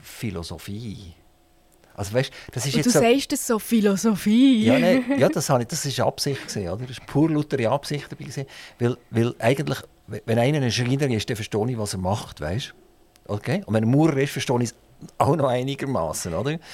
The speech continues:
Speaker 1: Aber wenn jemand Psychologie, Philosophie oder
Speaker 2: Die
Speaker 1: irgend so etwas
Speaker 2: Geisteswissenschaften,
Speaker 1: machen,
Speaker 2: ja.
Speaker 1: ja, wie, wie, wie geistig das, das denn wirklich ist, ist dann die zweite Frage, oder? Aber, äh,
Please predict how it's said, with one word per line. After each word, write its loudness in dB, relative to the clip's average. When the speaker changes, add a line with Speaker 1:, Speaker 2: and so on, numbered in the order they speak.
Speaker 1:
Aber 0
wenn 4
jemand -2
Psychologie, -2
Philosophie -2
oder -4
Speaker 2:
Die -4
Speaker 1:
irgend 0
so 0
etwas 0
Speaker 2:
Geisteswissenschaften, 0
Speaker 1:
machen, -
Speaker 2:
ja. -2
Speaker 1:
ja, 4
wie, -6
wie, 0
wie 0
geistig 0
das, -6
das -10
denn -4
wirklich -6
ist, -6
ist -12
dann -8
die -8
zweite -4
Frage, -6
oder? -8
Aber, 0
äh, 2